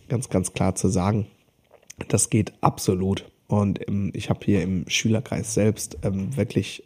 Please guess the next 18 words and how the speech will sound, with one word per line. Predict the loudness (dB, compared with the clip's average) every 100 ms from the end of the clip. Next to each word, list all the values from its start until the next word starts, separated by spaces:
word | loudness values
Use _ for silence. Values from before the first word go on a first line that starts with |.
| -20 -6
zigfaches | 0 2 2 -4 -6 -2 0 -2 -2 -10 -16 -18 _
Proof | 6 8 8
of | 4 0
Concept. | 0 2 2 0
Ich | -2
habe |
das | -6
bestimmt | -8 -4 -2
schon | 0
mal | -2
in | 0
irgendeiner | 2 2 2 0
Folge | 2 2 2 0
gesagt. | -2 -2 -2 -4 -8
Ich | -8
habe | -6
eine | -4 -4 -4
Schülerin, | -4 -2 2 4 4 4 2 0